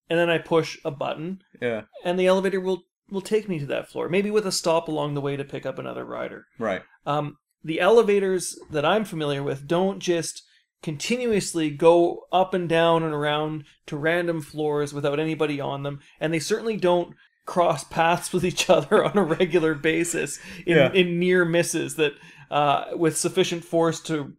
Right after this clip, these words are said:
Speaker 1: rip the arms off of battle robots.
Speaker 2: I wanna see the engineer who put together this elevator system, because it's like <laughs> a diseased mind came up with this,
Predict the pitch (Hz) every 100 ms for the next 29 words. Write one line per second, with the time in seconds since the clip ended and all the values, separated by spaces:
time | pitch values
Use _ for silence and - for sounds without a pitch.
0 | - 156 180 180 170 156 147 156 156 147
1 | 143 143 143 120 143 147 156 135 127 131
2 | - - - - - - - 214 381 392
3 | - 240 202 175 151 185 175 147 151 139
4 | 135 135 185 185 170 139 135 127 120 139
5 | - 117 123 113 107 110 - 107 - 90
6 | 90 _ _ _ _ - 170 214 214 -
7 | 208 - - 202 226 - - - - -
8 | - - 147 160 123 175 208 147 127 135
9 | 170 160 113 - 135 131 123 147 143 139
10 | 139